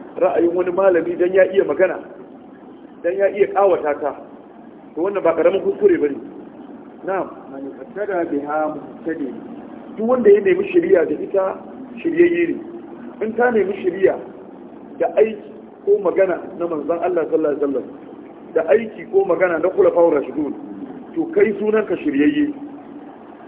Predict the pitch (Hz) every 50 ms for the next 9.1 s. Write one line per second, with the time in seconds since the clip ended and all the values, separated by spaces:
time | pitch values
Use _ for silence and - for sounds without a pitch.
0 | - - - - 139 135 131 135 135 135 135 - - - 202 202 - 190 180 170
1 | 165 147 151 147 143 143 139 139 139 139 135 - - - 175 160 151 139 120 107
2 | - - - - - - 180 185 185 185 214 240 240 226 208 190 190 220 190 190
3 | 175 180 185 - 196 196 185 - - - - 190 156 160 165 175 185 180 - 143
4 | 147 151 180 185 - 196 196 175 160 - 170 160 151 147 139 - - - - -
5 | - - - - - - - - - - - - - 147 147 165 165 - - 165
6 | 180 196 190 196 208 220 - - - 180 190 196 180 156 - - 127 - - -
7 | - - - - - - - - - - - - 196 220 214 202 180 175 - 170
8 | 156 185 202 208 - - 175 156 151 - - - 165 151 147 - 165 175 185 175
9 | 156